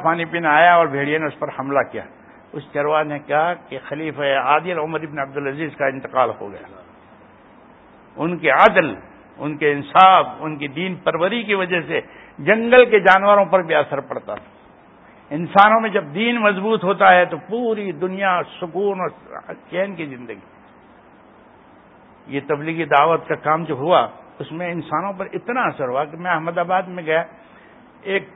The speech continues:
میں نورنگ پورہ جا رہا تھا، وہ میں پہلی مرتبہ جا رہا تھا، میں نے کنڈکٹر سے کہا کہ بھائی میں واقف نہیں ہوں، مجھے آپ بتا دیجئے۔ تو وہ لے گیا،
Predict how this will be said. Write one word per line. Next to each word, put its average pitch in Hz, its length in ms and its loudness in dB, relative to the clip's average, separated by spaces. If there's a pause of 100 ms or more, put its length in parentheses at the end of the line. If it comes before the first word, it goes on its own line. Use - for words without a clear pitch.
(360)
میں 180 180 -10
نورنگ 185 360 2
پورہ 165 220 2
جا 127 240 4
رہا 117 100 2
تھا، - 200 -12 (220)
وہ - 80 -12
میں 190 120 -6 (280)
پہلی 226 220 4
مرتبہ 175 300 -2
جا 131 200 0
رہا 123 60 2
تھا، 139 160 -6
میں 180 180 -4
نے 196 80 -4
کنڈکٹر 175 560 -4
سے - 80 -8
کہا 151 200 0
کہ 180 80 -12
بھائی 185 160 -8
میں 180 180 -8
واقف 143 340 -2
نہیں 196 180 -8
ہوں، 165 180 -6 (240)
مجھے 147 300 -6
آپ 160 120 2
بتا 135 280 0
دیجئے۔ 127 320 -8 (1500)
تو 185 120 -4
وہ 208 260 -2
لے 196 220 0
گیا، 185 360 4